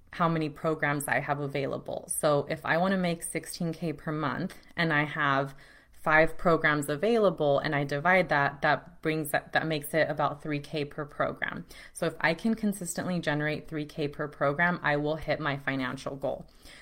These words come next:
So how am I gonna do that? So now I'm gonna take that number and, and split it into each program where I can say, "Okay, if each program needs to generate three K, how many clients do I need to bring in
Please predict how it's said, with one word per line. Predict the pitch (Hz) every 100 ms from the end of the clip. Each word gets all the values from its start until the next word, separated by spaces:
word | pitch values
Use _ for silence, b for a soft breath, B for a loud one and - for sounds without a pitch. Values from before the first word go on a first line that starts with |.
| B
So | - -
how | 160 165
am | 170
I |
gonna | 180 185 175
do | 165 147
that? | 135 -
So | 175
now | 160 156
I'm | 175
gonna | 202 208
take | 190 - - 175 - -
that | 151 139
number | 160 160 214 196 143 110 160 156 - - - - - - _ -
and, | 165 160 -
and | 170 156
split | - 165
it | 165 160
into | 165 156 - 156
each | 151 143 -
program | - 160 156 - - - 175 B B B
where | 170 151
I | 160
can | 180 165
say, | - 143 143
"Okay, | 165 165 170
if | 151 160 - -
each | 190 - -
program | - 180 175 156 147 151
needs | 147 147
to | - 170
generate | 143 147 147 143 139 135 - -
three | 190 175 165
K, | - 156 139 151 247 269 B B B B -
how | 190 175
many | 185 202 220
clients | 214 - 180 165 143 139 -
do | - - -
I | 156 156
need | 160 160 156
to | 180
bring | 151 - 151 147
in | 147 135 131 170 285